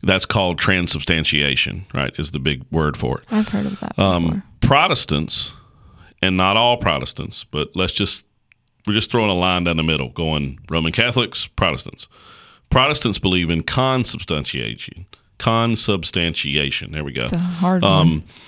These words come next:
Speaker 1: which means that Christ's presence is there in,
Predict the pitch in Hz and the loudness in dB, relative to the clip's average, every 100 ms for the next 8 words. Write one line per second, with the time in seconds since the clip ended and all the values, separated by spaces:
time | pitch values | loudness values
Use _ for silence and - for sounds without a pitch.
0 | - - 98 110 104 95 104 101 - 85 | -20 -8 0 2 2 2 2 2 2 0
1 | - 110 98 92 - 113 95 90 87 80 | 0 -2 -2 -2 0 2 2 0 0 -2
2 | 78 127 156 107 82 87 - - - - | 0 2 2 2 0 -2 -8 -20 -20 -20
3 | - - _ _ 117 123 120 117 113 110 | -20 -20 _ _ 2 2 2 2 2 0